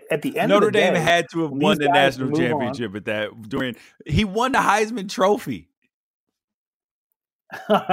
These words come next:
Speaker 1: True. And I, well, I think that Shenault is probably the only person that gives them a chance to, uh, the, the,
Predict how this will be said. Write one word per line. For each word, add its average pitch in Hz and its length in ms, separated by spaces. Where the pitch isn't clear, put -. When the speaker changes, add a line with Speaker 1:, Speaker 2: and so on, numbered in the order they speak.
Speaker 1:
True. 226 400
And 226 120
I, 233 60
well, 254 200
I 254 120
think 294 220
that 294 100
Shenault 262 400
is 226 140
probably 262 400
the 247 100
only 233 220
person 254 380
that 202 100
gives 220 180
them 214 160
a 214 60
chance 220 540
to, 180 280
uh, 160 400
the, 160 340
the, 160 180